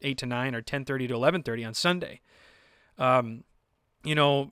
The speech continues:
I, I don't know how many Christians I bumped into who lament and mourn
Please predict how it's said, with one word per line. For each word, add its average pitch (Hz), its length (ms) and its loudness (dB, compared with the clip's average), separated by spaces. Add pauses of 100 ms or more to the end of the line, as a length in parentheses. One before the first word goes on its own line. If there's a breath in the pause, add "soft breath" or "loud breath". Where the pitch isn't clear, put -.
I, 143 360 0
I 147 100 4
don't 151 100 2
know 147 100 4
how 156 160 4
many 156 160 0
Christians 135 360 -2
I 123 60 0
bumped 131 280 -2
into 127 280 -8
who 131 180 -6
lament 131 580 0
and 123 300 -6
mourn 131 600 0